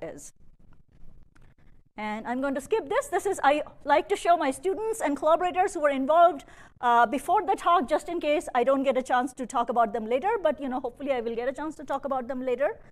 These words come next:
So the names are blue. In blue are postdocs and students who were involved in the work I'm gonna talk about, and these are the experimental. So I'm a theorist and a modeler, but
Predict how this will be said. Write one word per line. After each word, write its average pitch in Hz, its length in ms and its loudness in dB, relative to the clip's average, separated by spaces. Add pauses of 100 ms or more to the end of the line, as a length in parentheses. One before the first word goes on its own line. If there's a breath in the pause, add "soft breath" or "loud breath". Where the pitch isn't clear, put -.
(200 soft breath)
So 302 180 0
the 294 120 4
names 330 280 2
are 302 160 6
blue. 320 380 0 (240 loud breath)
In 277 160 0
blue 381 260 2
are 311 160 6
postdocs 349 540 2
and 302 120 0
students 320 480 -4
who 311 140 -4
were 277 280 2 (280 loud breath)
involved 269 480 2
in 381 120 -2
the 381 80 -2
work 370 180 2
I'm 349 120 -4
gonna 349 200 0
talk 320 240 0
about, 320 400 4
and 262 180 0
these 294 140 -2
are 269 160 0
the 240 240 2
experimental. 294 680 -4 (220 loud breath)
So 339 60 0
I'm 339 160 2
a 302 60 -2
theorist 415 500 -2
and 294 120 -2
a 269 40 -6
modeler, 339 540 4 (300 loud breath)
but 285 240 0